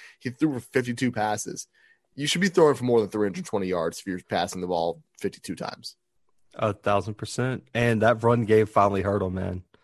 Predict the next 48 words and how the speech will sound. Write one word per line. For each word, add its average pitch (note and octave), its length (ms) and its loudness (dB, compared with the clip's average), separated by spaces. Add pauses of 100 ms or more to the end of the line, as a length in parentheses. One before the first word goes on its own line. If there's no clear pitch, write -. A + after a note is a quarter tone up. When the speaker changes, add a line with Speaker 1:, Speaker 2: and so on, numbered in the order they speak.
(320)
Speaker 1:
Yeah, F#2 100 -8
it - 140 -8
did. - 80 0
Speaker 2:
That A#2+ 200 6
run A#2+ 280 2
game G#2+ 240 6
finally G2+ 560 0 (180)
really, A#2+ 500 -2
really G#2 260 2
hurt G#2+ 200 0
them. A2+ 120 0
And G#2 120 2
Brandon, A#2+ 260 4
I A#2 60 4
told C3+ 340 -4
you A#2+ 80 -2
before G#2+ 320 -4
the, B2+ 240 -2
I A#2 120 6
told C#3 300 0
you D3+ 60 -2
in D3 60 0
the D3 60 -2
preview C#3+ 220 -4
episode, G#2+ 260 0
I'm G#2+ 80 0
gonna B2+ 120 -2
brag A#2 300 2
a B2 40 -4
little A2+ 140 2
bit G2 180 0
here. F#2+ 260 -2 (480)
I A2 120 2
said C#3+ 180 6
if C3+ 140 2
Kedon D3 340 4
had C3+ 200 0
to B2+ 60 -2
throw C3 220 4
it A2 80 0
fifty A#2 240 -2
times, A2+ 260 2
they G#2+ 80 4
were G#2 80 0
gonna G#2+ 160 2
lose G#2 220 0
this F#2 160 -6
game. G2 300 -2